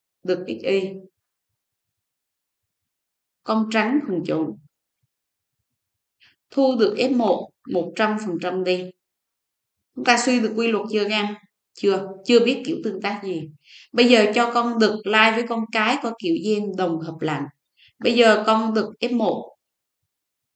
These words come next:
Con đực F một này là đen, con đực là X Y. Lai với con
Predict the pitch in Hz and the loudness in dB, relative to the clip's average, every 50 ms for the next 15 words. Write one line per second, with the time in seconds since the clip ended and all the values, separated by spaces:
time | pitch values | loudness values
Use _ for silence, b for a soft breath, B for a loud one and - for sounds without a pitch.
0 | _ _ _ _ _ _ _ - 247 247 240 220 - 240 247 254 254 247 214 - | _ _ _ _ _ _ _ 0 2 4 4 4 2 0 0 2 2 2 2 0
1 | - - 196 190 185 180 180 185 180 180 180 208 220 220 220 214 220 220 - - | -2 -2 -2 0 0 2 2 2 0 0 0 0 0 0 0 -2 -4 -8 -12 -16
2 | _ _ _ _ _ _ _ _ _ - 214 226 220 208 - - 175 180 175 - | _ _ _ _ _ _ _ _ _ -6 -4 -2 0 0 0 0 -2 -2 -2 -2
3 | - 269 - - 202 214 214 208 214 214 - - _ _ _ _ _ _ _ _ | -2 -6 -6 -2 0 0 0 0 -2 -6 -12 -16 _ _ _ _ _ _ _ _
4 | _ b b b b _ - 226 240 240 240 247 233 226 254 247 240 247 247 240 | _ b b b b _ 0 2 4 6 6 6 4 4 2 2 2 0 0 0
5 | 240 | 0